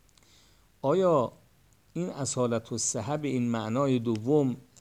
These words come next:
مدرکی هم دارد؟ بله، چهار تا دلیل براش ذکر کرده اند، اگرچه قالب اینا مخدوشه. اولاً گفتن اجماع، اجماع محصل داریم که فتاوای فقها رو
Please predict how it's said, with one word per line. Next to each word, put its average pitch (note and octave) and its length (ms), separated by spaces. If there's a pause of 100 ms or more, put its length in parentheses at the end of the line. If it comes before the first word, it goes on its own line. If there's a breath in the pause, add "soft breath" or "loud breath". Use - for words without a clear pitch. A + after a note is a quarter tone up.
(160)
مدرکی A2+ 640
هم A#2 220
دارد؟ D#3+ 580
بله، C3+ 280
چهار E3 340
تا F3 140
دلیل D3 460
براش D3 340
ذکر C#3 360
کرده B2 380
اند، A2 340 (640 loud breath)
اگرچه D#3 420
قالب A2+ 380
اینا A2+ 240
مخدوشه. B2 600
اولاً D#3+ 440
گفتن D3+ 260
اجماع، A2+ 600 (760 soft breath)
اجماع B2 400
محصل C3+ 560
داریم G#2+ 400 (640 soft breath)
که G#2+ 240
فتاوای A#2 580
فقها A2+ 500
رو G#2 240